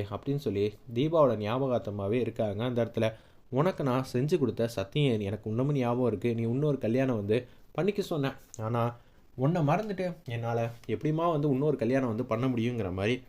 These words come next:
அந்த இடத்துல கார்த்தி வந்து யோசிச்சுட்டு இருக்காங்க. மண்டபத்துக்கு வந்து வந்துடுறாங்க போல இருக்கு.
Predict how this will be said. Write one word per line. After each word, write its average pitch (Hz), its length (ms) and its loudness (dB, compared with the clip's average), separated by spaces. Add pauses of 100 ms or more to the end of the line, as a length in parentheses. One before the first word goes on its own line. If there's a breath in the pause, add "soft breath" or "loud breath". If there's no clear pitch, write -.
(220 soft breath)
அந்த 220 140 -2
இடத்துல 208 280 2
கார்த்தி 175 320 2
வந்து 123 220 2 (140)
யோசிச்சுட்டு 143 420 -2
இருக்காங்க. 127 300 -2 (1800)
மண்டபத்துக்கு 180 500 4
வந்து 165 120 2
வந்துடுறாங்க 147 420 4
போல 120 160 0
இருக்கு. 113 240 4